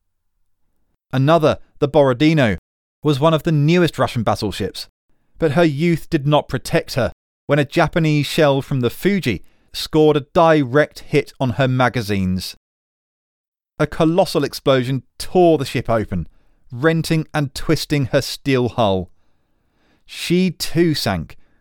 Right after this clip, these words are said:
with just one survivor from a crew of eight hundred and fifty-five. By nightfall, the Russian battleships Knyaz Suvorov and Imperator Alexander the third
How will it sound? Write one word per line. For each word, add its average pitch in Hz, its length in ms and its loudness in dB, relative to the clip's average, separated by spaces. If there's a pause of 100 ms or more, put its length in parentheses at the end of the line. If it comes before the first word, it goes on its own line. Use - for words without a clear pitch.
(160)
with 147 140 -4
just - 220 -2
one 156 280 0
survivor 135 600 0 (160)
from 143 180 -2
a 147 60 0
crew 123 440 0 (140)
of 131 160 -4 (120)
eight 127 220 -2
hundred 117 420 -2
and 117 120 -6
fifty-five. 95 840 -4 (2000)
By 151 140 2
nightfall, 156 580 2 (300)
the 156 80 -2
Russian 151 320 0
battleships 151 600 -2
Knyaz 139 460 0
Suvorov 151 580 2 (280)
and 143 140 0
Imperator 143 600 0
Alexander 127 560 0
the 107 120 -2
third 139 440 2